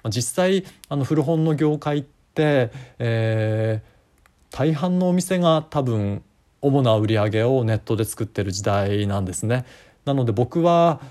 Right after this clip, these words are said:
あ、それに正直ついていけてなくて、それが僕の課題でもあるんですが、あの、ネットもやんなきゃなんないんだけども、えー、僕の本意としては、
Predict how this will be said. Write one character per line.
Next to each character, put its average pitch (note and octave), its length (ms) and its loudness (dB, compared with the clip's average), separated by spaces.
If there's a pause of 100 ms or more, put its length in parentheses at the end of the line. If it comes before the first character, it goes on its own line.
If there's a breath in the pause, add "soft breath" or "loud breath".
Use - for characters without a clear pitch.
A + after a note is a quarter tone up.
(240 loud breath)
あ、 C#3 160 0
そ C3+ 120 -4
れ D#3 120 4
に D3+ 160 2
正 D#3 160 0
直 - 200 -4
つ - 140 -4
い D#3 60 -2
て C#3+ 100 0
い B2 80 2
け C#3+ 120 -2
て D3 140 2
な C#3 140 2
く - 100 -12
て、 A2 380 2
そ C3+ 160 -6
れ C#3 80 0
が C#3 80 0
僕 C3+ 240 2
の C3+ 160 2
課 B2+ 140 -4
題 A#2+ 180 2
で A#2 80 0
も G#2+ 140 2
あ G#2 40 2
る G#2 100 0
ん G2 40 -2
で F#2+ 80 -4
す - 140 -6
が、 A2 400 2 (240 loud breath)
あ - 40 -10
の、 G2 120 -4
ネ A2 120 0
ッ A2+ 60 -4 (340)
ト B2+ 200 2
も E3+ 180 2
や B2+ 140 4
ん B2+ 80 0
な B2+ 100 0
き C3 100 -4
ゃ B2 40 -2
な C3 160 2
ん D#3+ 160 0
な D#3 100 2
い C#3 80 0
ん B2 100 0
だ A#2+ 140 -2
け D#3+ 160 2
ど C3 160 4
も、 G#2 360 2 (540 loud breath)
え B2 160 -2
ー、 - 40 0
僕 A#2+ 240 -2
の C#3 1080 2
本 C3+ 380 0
意 A#2+ 60 -2
と A#2 120 -4
し A2 120 -6
て C3+ 140 0
は、 A2 380 4